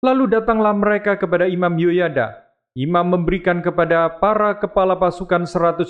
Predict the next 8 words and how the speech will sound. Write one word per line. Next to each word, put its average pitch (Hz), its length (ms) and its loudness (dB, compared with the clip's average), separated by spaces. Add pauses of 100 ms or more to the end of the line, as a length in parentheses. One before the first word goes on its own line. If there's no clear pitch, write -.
itu 170 240 -4
tombak-tombak 180 880 0
dan 165 240 0
perisai-perisai 185 1040 0
kepunyaan 170 560 0
Raja 156 320 2
Daud 156 400 0 (320)
yang 143 240 0